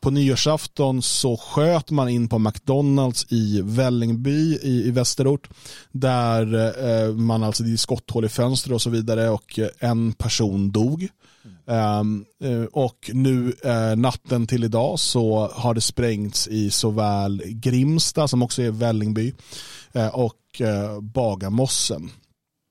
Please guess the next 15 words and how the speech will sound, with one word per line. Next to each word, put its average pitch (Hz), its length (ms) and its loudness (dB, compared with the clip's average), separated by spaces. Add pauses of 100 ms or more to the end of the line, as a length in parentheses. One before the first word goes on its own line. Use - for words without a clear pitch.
(280)
Eh, 127 140 2
och 139 100 2
det 139 60 0
kan 151 80 2
vi 139 40 2
säga, 135 140 2
Bagarmossen, 147 640 0
för 151 80 0
er 147 40 4
som 147 120 0
inte 135 120 0
kan 135 340 0
då 113 80 2
Stockholms 110 760 -2 (380)
geografin, 117 800 0